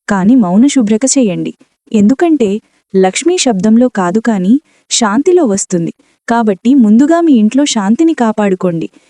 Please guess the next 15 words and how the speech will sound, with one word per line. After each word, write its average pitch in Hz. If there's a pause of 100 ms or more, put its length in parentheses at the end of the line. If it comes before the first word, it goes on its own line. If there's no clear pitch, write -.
(180)
ఈ 226
ఉపాయం 277
మీరు 339
చేసేటప్పుడు 208 (420)
ఇల్లు 269
బిల్కుల్ 196
శాంతంగా 294
ఉండాలి. 175 (360)
ఇంట్లో 208 (120)
కేవలం 240
మీరు 196
మాత్రమే 277
ఉండాలి 214
ఆ 185
సమయంలో. 175